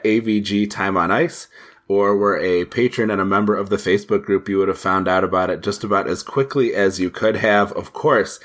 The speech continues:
it came so late that if you are in a Yahoo League, you would not have been able to move him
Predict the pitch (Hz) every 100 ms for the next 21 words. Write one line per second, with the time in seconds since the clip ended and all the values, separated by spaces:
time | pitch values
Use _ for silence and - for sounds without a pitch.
0 | - - 95 - 107 104 - 92 87 92
1 | 107 - - - 90 90 82 - - 98
2 | - 98 92 92 90 95 95 92 87 101
3 | 117 104 85 85 - 95 82 87 90 98
4 | 85 85 90 85 - 85 85 95 92 95
5 | 87 85